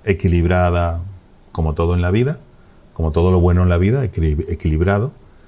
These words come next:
pues, eh, posiblemente lo vas a conseguir bastante fácil. Entonces, vamos a dejarlo allí. Esos son los seis puntos.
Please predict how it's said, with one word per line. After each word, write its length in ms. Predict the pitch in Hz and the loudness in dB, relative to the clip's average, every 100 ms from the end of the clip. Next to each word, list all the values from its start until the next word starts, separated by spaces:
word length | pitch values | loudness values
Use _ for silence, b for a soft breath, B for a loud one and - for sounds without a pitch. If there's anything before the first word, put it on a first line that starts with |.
| b b - | b b -8
pues, 680 | - 85 80 78 - - - | -2 2 2 2 2 2 2
eh, 380 | 78 73 73 73 | 2 2 0 -2
posiblemente 460 | 82 85 90 98 110 | -2 0 2 2 2
lo 60 | |
vas 160 | 85 85 | 0 0
a 40 | |
conseguir 320 | 85 80 80 | -2 0 0
bastante 540 | 78 78 - 76 65 - | -2 -4 -4 -6 -6 -8
fácil. 340 | - - - - - | -12 -12 -12 -14 -12
Entonces, 480 | 85 107 135 135 B B B B | -6 -2 0 0 B B B B
vamos 280 | 92 98 104 | 0 2 2
a 60 | 98 | 0
dejarlo 340 | 85 95 92 | 2 2 2
allí. 140 | 107 | 4
Esos 200 | 143 - | 2 2
son 140 | 101 101 | 0 0
los 120 | 98 | 0
seis 160 | 92 - | 0 0
puntos. 480 | 120 123 143 135 | 0 0 0 -2